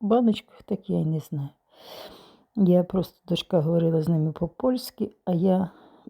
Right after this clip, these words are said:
просто вже зараз якби, ем, ну, виключила польську мову і вам розказую по, по цьому. Але що то таке було, я не знаю, то біленьке, бо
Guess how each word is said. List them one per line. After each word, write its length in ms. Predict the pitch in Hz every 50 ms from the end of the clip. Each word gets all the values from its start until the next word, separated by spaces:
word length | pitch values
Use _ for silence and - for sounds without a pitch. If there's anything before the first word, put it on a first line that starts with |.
| -
просто 340 | - - 202 185 - - 190
вже 160 | 180 147 180
зараз 520 | 175 165 175 165 160 170 170 156 - - _ _ _ - - - - - - _ _ _ _ -
якби, 600 | 196 165 151 156 151 147 151 151 156 165 156 - - - _ _ _ _ - - - _ _ _ _ _ _ _ _ _ _ _ -
ем, 360 | 202 202 - 160 - - - _ _ _ _ _ - -
ну, 180 | 320 302 269 214
виключила 540 | 214 226 226 202 175 - - - 180 175 170
польську 480 | - - - 185 - - - - 196
мову 440 | 185 208 220 220 214 185 160 160 151
і 40 | 160
вам 240 | 160 160 165 165 160
розказую 600 | 165 160 - - - 175 165 151 160 156 151 - _
по, 80 | - - - -
по 120 | - 160
цьому. 420 | - - - 175 160 165 165 170 - -
Але 240 | - 190 180 170 175
що 200 | - - - 247
то 120 | 233 -
таке 260 | - - 196 - - 190
було, 260 | 180 185 190 185 170
я 140 | 170 170 170
не 120 | 165 160
знаю, 300 | 160 160 156 151 151 156
то 120 | - 165
біленьке, 460 | 160 156 - 165 160 160 175 180 - -
бо 160 | - 202 -